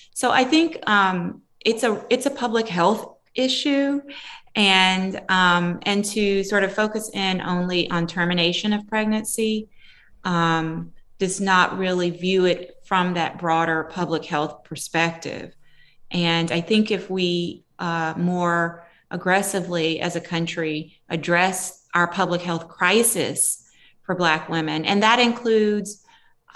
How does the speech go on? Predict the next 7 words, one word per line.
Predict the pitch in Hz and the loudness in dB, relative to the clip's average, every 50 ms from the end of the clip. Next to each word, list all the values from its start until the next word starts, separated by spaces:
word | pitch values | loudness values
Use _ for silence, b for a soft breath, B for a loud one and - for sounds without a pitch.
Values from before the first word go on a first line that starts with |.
| B _ _ | B _ _
you | 226 214 | -4 -2
know, | 208 190 185 190 202 202 202 202 196 196 - - | 0 0 0 2 2 2 2 2 0 -2 -4 -2
things | 226 220 220 220 | 0 0 2 2
like | 226 226 220 220 - - | 2 0 -2 -2 -6 -6
fibroids, | 214 202 214 254 262 233 226 208 180 165 151 143 147 147 - - | -4 0 2 2 4 4 4 4 4 4 4 2 0 -2 -4 -4
which | - 175 170 - | -4 -4 -2 0
is | 180 175 170 | -2 -2 -2